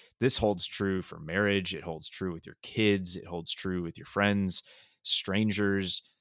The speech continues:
I mean, eh, so that's one of the best life lessons that, that my dad provided. And, and the other was,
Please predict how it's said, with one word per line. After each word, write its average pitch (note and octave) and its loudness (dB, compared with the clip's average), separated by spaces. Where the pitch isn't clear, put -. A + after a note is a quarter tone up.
I G#2 -2
mean, F#2+ 2
eh, F2+ -12
so - 0
that's B2 6
one G#2+ 4
of G2 4
the F#2 0
best F#2 2
life F2+ 0
lessons E2+ -2
that, E2 -2
that F2 -6
my E2+ -2
dad F2 0
provided. E2+ -2
And, E2+ -8
and G2+ -2
the F#2+ 8
other A2 10
was, F#2 0